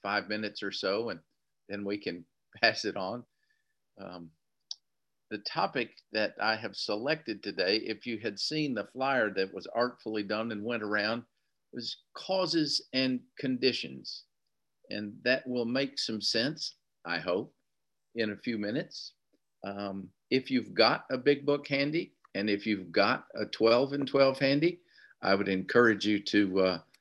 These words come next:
have them at hand, because I'll be referring to them. You know, it's often said there may be a lot of ways to get sober. You might be able to throw down a few bites of chocolate and throw up a few Hail Marys, I've heard. And if that works for you, that's great.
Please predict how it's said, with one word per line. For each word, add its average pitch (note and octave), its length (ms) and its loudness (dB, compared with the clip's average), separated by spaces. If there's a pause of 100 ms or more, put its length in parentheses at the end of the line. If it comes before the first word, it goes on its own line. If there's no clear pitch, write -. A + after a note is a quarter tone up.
(520)
have C#3+ 260 8
them B2+ 160 10
at A2 100 2
hand, B2+ 420 8
because B2+ 300 4
I'll B2+ 160 8
be C3 140 6
referring B2 640 4
to F2 180 6
them. D#2+ 240 -2 (160)
You F#2 160 -4
know, G2 240 0
it's F#2+ 140 4
often A2 340 8
said A2+ 340 10
there F2+ 200 8 (420)
may G#2+ 160 8
be G#2+ 160 10
a F#2+ 80 10
lot G#2 300 10
of F#2+ 100 8
ways G#2 340 12
to F2+ 100 0
get G2+ 220 10
sober. G2 400 10
You G#2 140 6
might G2 260 6
be G2 140 10
able G2+ 200 8
to F2 160 4 (540)
throw G#2+ 180 12
down G#2 220 10
a F2+ 60 4
few A2 160 6
bites G#2 340 6
of - 80 -2
chocolate B2 420 8
and - 100 -2
throw A2 200 12
up G#2+ 160 10
a G2 60 -6
few A#2 200 10
Hail B2 300 12
Marys, A#2 480 12
I've F2 180 6
heard. E2 380 8 (320)
And G2+ 160 6
if G2+ 100 2
that D#3 220 12
works G#3+ 300 12
for A2+ 200 10
you, G#2+ 100 10
that's A2 280 8
great. A#2+ 380 10